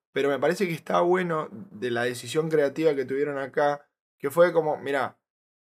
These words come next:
eh, todo lo que vimos en las películas anteriores está bien, pero no, no puede ser este el final de Ethan Hunt". O sea,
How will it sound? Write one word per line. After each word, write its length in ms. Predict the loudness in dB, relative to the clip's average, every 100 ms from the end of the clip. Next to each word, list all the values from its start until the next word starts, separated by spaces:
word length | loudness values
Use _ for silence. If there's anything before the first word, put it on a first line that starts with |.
| -12
eh, 100 | -10 -6
todo 280 | 0 2
lo 120 | 2 2
que 80 | 0
vimos 220 | 0 0
en 60 |
las 120 | -2 -4
películas 380 | -6 -4 -4
anteriores 480 | -6 -4 -2 -2 -4
está 200 | 0 2
bien, 400 | 4 4 2 -4 _ _ _
pero 200 | -4 -2
no, 320 | 0 -2 -4 _ _ -8
no 180 | -8 0
puede 220 | 2 4
ser 180 | 4 0
este 200 | 0 -4
el 80 |
final 380 | -4 -8 -6 -4
de 180 | -2 -4
Ethan 240 | -6 -10 -10 -14
Hunt". 200 | -16 -18
O 240 | _ _
sea, 240 | -6 -6